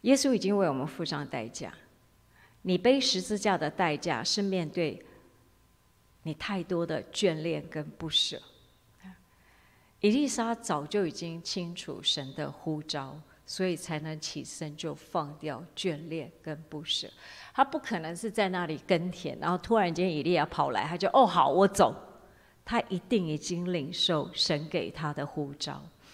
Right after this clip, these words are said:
他一定祷告过。当我看见使命的门徒，我就祷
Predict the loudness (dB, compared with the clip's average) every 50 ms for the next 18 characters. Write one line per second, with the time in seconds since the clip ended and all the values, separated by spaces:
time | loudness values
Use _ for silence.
0 | -20 -20 -20 -20 -20 -2 2 6 8 8 6 8 8 6 6 8 6 4 4 4
1 | 6 8 8 8 6 6 4 4 6 6 4 0 2 2 2 2 0 -2 -10 -20
2 | -20 -20 -20 -20 _ _ _ _ _ _ _ _ _ _ _ _ _ _ _ _
3 | _ _ _ _ _ _ _ _ _ _ _ _ _ _ _ _ _ _ _ _
4 | _ _ _ _ _ _ _ _ _ _ _ _ _ _ _ _ -20 -20 -20 _
5 | 4 6 6 8 6 4 4 2 0 0 0 0 0 4 4 4 4 4 2 0
6 | -2 -4 -4 -4 -4 -4 -4 -4 -4 -6 -4 -2 0 0 0 0 -2 -4 -4 -4
7 | -6 -6 -8